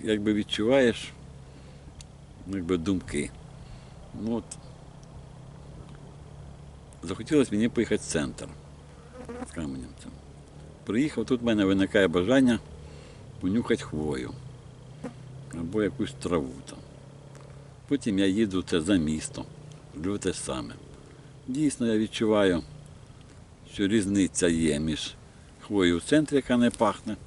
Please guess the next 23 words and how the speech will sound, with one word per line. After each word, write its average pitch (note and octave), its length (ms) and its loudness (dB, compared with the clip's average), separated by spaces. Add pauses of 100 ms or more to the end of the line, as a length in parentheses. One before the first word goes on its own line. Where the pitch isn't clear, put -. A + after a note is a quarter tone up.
(520)
і D#3 100 -2
хвоєю, B2 340 2
яка G2 260 2
за E2+ 160 0
містом C2 480 -6
вже. - 200 -16 (1700)
Після C#3 160 -10
тих C3+ 260 0
поїздок... C#3+ 560 4 (1200)
Цей B2 120 0
камінь A#2+ 440 2 (100)
нагрівався G#2+ 800 4 (640)
і F#3+ 100 -2
йшов D#3 260 2
імпульс F2+ 420 2
якийсь, - 400 -12 (500)
якось - 300 0
випромінював. E2+ 580 0
Ну, B2+ 80 2
поміряти D3 480 2
його G#2+ 160 2
було G#2+ 260 4
ніяк, C#3 300 4